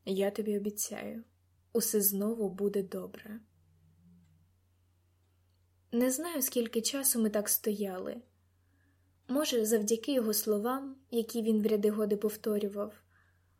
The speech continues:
а може, теплу його тіла, до мене помалу повернулося життя. Із моїх губ зірвався шепіт.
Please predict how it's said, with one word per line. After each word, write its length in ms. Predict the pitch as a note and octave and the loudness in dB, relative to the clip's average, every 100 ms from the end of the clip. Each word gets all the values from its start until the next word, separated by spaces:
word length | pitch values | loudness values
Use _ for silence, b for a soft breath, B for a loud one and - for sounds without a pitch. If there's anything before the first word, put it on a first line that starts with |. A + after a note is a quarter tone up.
| - | -4
а 100 | A#3 | 2
може, 460 | A#3 D4 B3 G#3 - - | 2 2 2 0 -2 0
теплу 340 | A3+ A3 B3+ | 2 2 2
його 240 | B3 G#3 G3+ | 4 6 2
тіла, 540 | G3+ C#4 C#4 C4 B3 - _ _ _ _ _ _ _ | 0 -2 0 -2 -4 -10 _ _ _ _ _ _ _
до 140 | A3 A3 | 0 2
мене 320 | C#4+ D#4+ C#4+ | 0 -4 -6
помалу 480 | C4+ G#3+ B3 C#4+ B3+ | -2 -2 0 -2 0
повернулося 720 | A3 G#3 G3+ A3 A3+ A3 A3 | 0 0 0 0 0 -2 -2
життя. 600 | A3 A3 - A3 G3 - _ _ _ _ _ _ _ _ _ _ - | -2 -2 -2 -4 -4 -10 _ _ _ _ _ _ _ _ _ _ -2
Із 160 | A#3 | 2
моїх 260 | G#3+ A3 A3+ | 4 6 6
губ 280 | A3 C#4+ C#4 | 4 0 2
зірвався 560 | G#3+ G#3+ A#3 A3+ - | 2 4 2 0 0
шепіт. 800 | A#3 - A#3 G3 - A3 - - | 0 -2 -2 -4 -4 -12 -12 -20